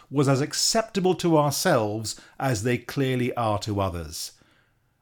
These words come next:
Michael Bay's experience is memorable not for the mistakes that he made, but because of the attention to it that his reaction drew.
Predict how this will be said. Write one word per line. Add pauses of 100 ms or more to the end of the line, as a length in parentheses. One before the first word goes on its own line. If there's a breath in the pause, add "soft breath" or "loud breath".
(120)
Michael
Bay's
experience
is
memorable
not
for
the
mistakes
that
he
made, (420 soft breath)
but
because
of
the
attention
to
it (160 soft breath)
that
his
reaction
drew.